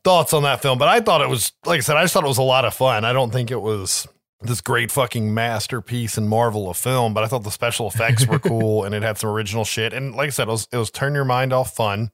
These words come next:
Speaker 2: Yeah.
Speaker 1: And I hope he starts making more horror stuff. And I hear that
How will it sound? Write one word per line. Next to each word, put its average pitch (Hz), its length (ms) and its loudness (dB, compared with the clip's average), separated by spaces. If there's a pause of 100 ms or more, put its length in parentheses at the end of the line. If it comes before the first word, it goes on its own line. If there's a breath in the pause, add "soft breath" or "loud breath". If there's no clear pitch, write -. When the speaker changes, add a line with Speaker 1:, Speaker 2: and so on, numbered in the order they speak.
Speaker 2:
Yeah. 120 240 6 (720 loud breath)
Speaker 1:
And 147 460 2
I 151 60 4
hope 185 140 2
he 202 40 0
starts 185 240 -2
making 185 180 0
more 180 140 2
horror 180 240 2
stuff. 95 380 -2
And 120 100 -2
I 120 60 -2
hear 180 420 -2
that 143 580 -2